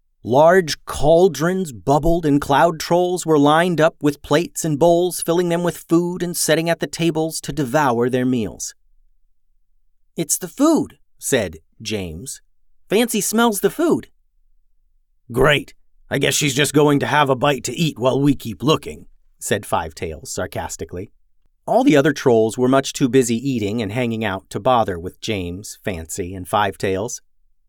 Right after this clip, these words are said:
As far as they were concerned, those three were just a few more cloud trolls here for the feast. As Fancy continued sniffing the air, Five Tails started sniffing a little bit too.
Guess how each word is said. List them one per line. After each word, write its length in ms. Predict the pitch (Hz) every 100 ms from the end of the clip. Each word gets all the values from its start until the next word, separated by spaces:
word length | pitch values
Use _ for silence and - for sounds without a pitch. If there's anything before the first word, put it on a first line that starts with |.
| _ _
As 120 | 135
far 140 | - 165
as 100 | 139
they 140 | 170
were 140 | 180 139
concerned, 540 | 135 123 127 123 170
those 260 | 170 165 -
three 240 | 151 196
were 120 | 233
just 240 | 180 190 202
a 40 |
few 160 | 220 233
more 220 | 226 220
cloud 320 | 226 196 180
trolls 300 | 190 196 180
here 220 | 165 180
for 120 | 175
the 80 | 196
feast. 440 | - 226 226 - - - - - - _ _ _ _ _ _ _ _ _ _ _ _
As 200 | 127 151
Fancy 380 | - 151 147 107
continued 520 | - 117 143 131 104
sniffing 380 | - 151 143 113
the 160 | 113 131
air, 380 | 147 117 113 - _ _
Five 360 | - 156 185 143
Tails 420 | - 87 73 - _ _
started 420 | - 156 123 117
sniffing 440 | - 196 175 123
a 40 | 113
little 240 | 131 127
bit 220 | 113 104
too. 340 | - 185 156